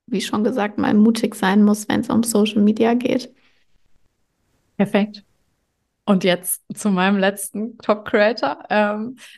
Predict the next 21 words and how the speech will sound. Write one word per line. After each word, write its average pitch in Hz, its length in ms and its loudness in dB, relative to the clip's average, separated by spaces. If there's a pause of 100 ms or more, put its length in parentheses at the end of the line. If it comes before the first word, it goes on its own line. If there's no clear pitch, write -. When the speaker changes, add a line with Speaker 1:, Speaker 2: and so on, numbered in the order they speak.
(180)
Speaker 2:
Ben 240 280 8
Bernschneider. 196 840 -2 (500)
Ich 226 160 -4
weiß 220 220 2
nicht, 262 320 0
ob 214 180 -2
ihr 226 120 2
ihn 214 160 -2
alle 208 160 -2
kennt. 208 560 -6
Vielleicht 233 400 0 (240)
ist - 160 -4
euch 208 180 -4
sein 185 160 0
Content 196 340 0
schon 180 160 -4
mal 165 140 -2
begegnet, 170 580 -2
weil 170 180 -2
der 170 380 -2
hat 180 120 -8